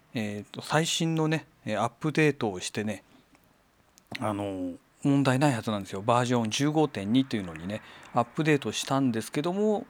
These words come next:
結局この症状は治らずということでね、うーん、何なんでしょうかね、これね。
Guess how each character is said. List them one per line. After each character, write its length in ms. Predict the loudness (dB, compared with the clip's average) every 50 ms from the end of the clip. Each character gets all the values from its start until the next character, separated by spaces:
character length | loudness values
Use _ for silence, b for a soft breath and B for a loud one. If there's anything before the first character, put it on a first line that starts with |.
| -10 -6
結 180 | -6 -4 -2
局 140 | -2 -2 -2
こ 140 | 0 0 2
の 80 | 2
症 220 | 2 2 0 0 0
状 180 | 2 0 0
は 120 | 0 -2 -6
治 260 | -4 -2 0 2 2
ら 100 | 2 2
ず 160 | 0 -2 -6 -10
と 100 | -10 -10
い 100 | -10 -12
う 60 | -14
こ 120 | -14 -14
と 120 | -12 -10 -10
で 120 | -8 -8
ね、 300 | -10 -10 -10 -12 -14 -16 B B B B B B B B B B B B B B B B -10
う 40 | -8
ー 40 |
ん、 920 | -6 -6 -4 -4 -4 -4 -4 -4 -6 -6 -6 -8 -10 -10 -12 -14 -14 -16 -18 -20 -20 -20 -20 -20 -20 -20 B B B B B B B B B B B B B _ _ _ _ -10
何 360 | -6 -4 -2 0 0 2 2 2
な 120 | 2 0
ん 120 | -2 -4
で 100 | -4 -4
し 140 | -4 -4 -4
ょ 80 | -4 -6
う 40 | -6
か 160 | -6 -6 -6 -4
ね、 340 | -4 -2 0 2 2 0 0
こ 140 | -2 -6 -8
れ 120 | -6 -4
ね。 260 | -2 0 0 -2 -2